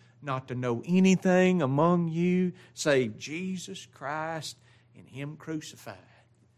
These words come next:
But before he made that statement, he said this, "And I, brethren, when I came to you, came not in excellency of speech or of wisdom,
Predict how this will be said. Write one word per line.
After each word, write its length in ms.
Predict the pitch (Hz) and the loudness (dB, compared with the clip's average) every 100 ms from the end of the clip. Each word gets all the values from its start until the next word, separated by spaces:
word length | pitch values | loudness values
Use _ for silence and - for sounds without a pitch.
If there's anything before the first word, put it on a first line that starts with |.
| _ _ _ - | _ _ _ -18
But 140 | 139 | -14
before 320 | 151 139 180 | -12 -12 -14
he 120 | 156 190 | -12 -12
made 300 | 175 180 156 | -8 -6 -4
that 220 | 202 226 | -8 -8
statement, 560 | - - 135 147 151 143 | -12 -6 -6 -6 -12 -12
he 100 | 143 | -10
said 260 | - 180 | -10 -8
this, 280 | 208 202 139 | -4 -4 -6
"And 120 | 107 | -8
I, 200 | 110 180 | -4 -4
brethren, 600 | 220 165 147 147 156 156 143 | -4 0 0 0 -2 -10 -10
when 140 | 123 | -6
I 140 | 143 | -4
came 440 | 165 - 202 214 190 | -6 -8 -6 -4 -4
to 80 | 143 | -6
you, 380 | 131 135 160 151 - _ - | -6 -4 -4 -6 -20 _ -16
came 480 | - 147 202 226 208 | -6 0 2 2 2
not 320 | 190 196 202 | 2 2 2
in 220 | 190 180 | 2 2
excellency 840 | 165 180 - - 180 196 - 143 | 2 2 0 -2 -2 -2 -2 0
of 100 | 143 | -2
speech 880 | - - 113 117 110 92 _ - _ _ _ _ _ _ _ _ _ _ _ _ _ _ _ _ _ _ _ - | -2 -8 -6 -6 -8 -14 _ -20 _ _ _ _ _ _ _ _ _ _ _ _ _ _ _ _ _ _ _ -4
or 160 | 131 | 2
of 140 | 135 123 | 2 4
wisdom, 580 | 175 226 214 - - | 6 6 4 -6 -18